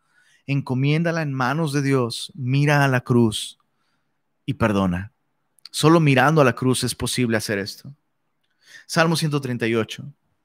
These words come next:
Terminamos con, con este salmo.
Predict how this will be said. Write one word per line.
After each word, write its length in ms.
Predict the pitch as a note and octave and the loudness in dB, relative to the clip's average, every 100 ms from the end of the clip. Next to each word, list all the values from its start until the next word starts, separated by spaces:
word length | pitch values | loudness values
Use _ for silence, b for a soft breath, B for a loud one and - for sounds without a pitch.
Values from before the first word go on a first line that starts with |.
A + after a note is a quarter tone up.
| - - _ | -20 -20 _
Terminamos 500 | B2+ B2 B2+ C3 C3+ | -6 -4 -2 -2 -2
con, 340 | B2 G#2+ F#2+ _ _ _ _ _ _ _ _ - - | -6 -8 -8 _ _ _ _ _ _ _ _ -20 -6
con 180 | B2+ | -2
este 180 | B2 - | -2 -2
salmo. 480 | - A#2+ A2+ G#2+ - | -2 -2 -2 -6 -12